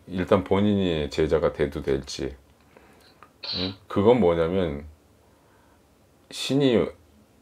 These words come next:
불려줄지 안 불려줄지 그 여부를 묻는 거지, 첫 번째로. 두 번째로 아이들한테 가 있는 신의 기운들, 그건 걷어주시라고. 그게 두 번째겠지.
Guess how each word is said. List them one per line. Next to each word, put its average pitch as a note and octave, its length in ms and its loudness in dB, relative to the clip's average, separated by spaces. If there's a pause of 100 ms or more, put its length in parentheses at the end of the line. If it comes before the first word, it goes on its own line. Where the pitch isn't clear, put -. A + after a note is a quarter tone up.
(260)
불려줄지 G#2 600 2
안 D#2 200 2
불려줄지 D#2 640 -6
그 F#2 220 -2
여부를 D#2+ 460 2
묻는 D2 340 -4
거지, D2+ 480 -8 (640)
첫 - 160 -8
번째로. D#2+ 500 -4 (300)
두 F#2+ 160 0
번째로 D#2+ 560 2 (1200)
아이들한테 G2+ 720 4
가 D#2 180 2
있는 E2 420 0
신의 G#2 360 -4
기운들, D#2 640 -4 (220)
그건 F2 320 -2
걷어주시라고. D2+ 1080 -4 (2000)
그게 F2 320 -2
두 E2+ 140 -8
번째겠지. D#2 720 -10